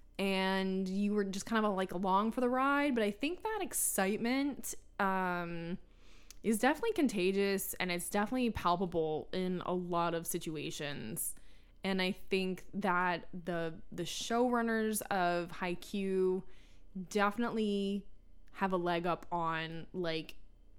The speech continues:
building that excitement and, and, and showing that. And especially, like, one of my favorite scenes <clears throat> out of, like, the whole series so far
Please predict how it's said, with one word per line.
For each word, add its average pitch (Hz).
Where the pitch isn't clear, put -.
building 185
that 151
excitement -
and, 180
and, 170
and 202
showing 208
that. 151
And 170
especially, 214
like, 175
one 196
of 269
my 202
favorite 202
scenes 156
<clears throat> -
out 220
of, 208
like, 196
the 196
whole 262
series 233
so 180
far 160